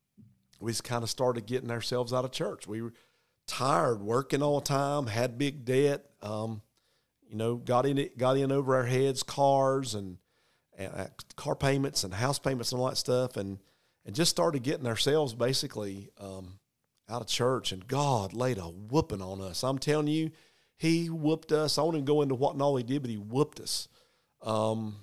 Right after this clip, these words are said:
you, you may be out there and say, "God would not whip you." If you belong to God, he will whip you, because as a father, he is going to chastise his children.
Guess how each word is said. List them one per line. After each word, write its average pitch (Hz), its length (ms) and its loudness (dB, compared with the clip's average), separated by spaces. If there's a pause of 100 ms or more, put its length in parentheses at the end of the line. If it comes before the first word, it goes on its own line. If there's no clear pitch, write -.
(160)
you, 131 180 -16
you 151 140 0
may 151 160 2
be 135 100 2
out 131 120 -2
there 123 80 -2
and 113 60 -4
say, 107 140 -2
"God 156 360 -4
would 110 100 -4
not 120 240 -2
whip 131 240 -4
you." 95 160 -14 (560)
If 135 200 -6
you 185 120 -4
belong 151 460 4
to 175 120 -2
God, 202 400 -2 (800)
he 233 200 -4
will 196 180 -2
whip 196 240 -2
you, - 120 -10 (440)
because 123 720 2 (240)
as 123 160 -2
a 113 80 -2
father, 160 600 2 (400)
he 160 300 2
is 131 120 2
going 143 460 2
to 127 300 0
chastise 120 720 -2
his 131 120 -4
children. 208 440 -4